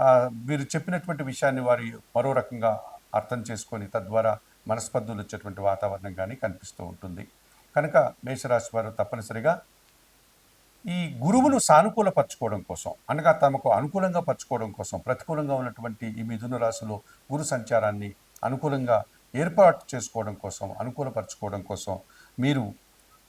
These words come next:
దత్తాత్రేయ స్వామివారిని దర్శించండి.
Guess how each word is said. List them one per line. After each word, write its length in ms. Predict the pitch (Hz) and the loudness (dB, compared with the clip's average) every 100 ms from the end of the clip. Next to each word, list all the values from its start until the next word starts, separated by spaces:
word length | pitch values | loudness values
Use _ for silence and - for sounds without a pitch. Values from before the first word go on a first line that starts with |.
| _ 123 | _ 4
దత్తాత్రేయ 600 | 143 - 226 233 208 165 | 6 10 8 8 -4 -4
స్వామివారిని 600 | - 139 123 117 107 98 | 0 2 4 4 4 0
దర్శించండి. 680 | - 95 - 101 98 87 95 | -8 -8 -8 -10 -10 -10 -12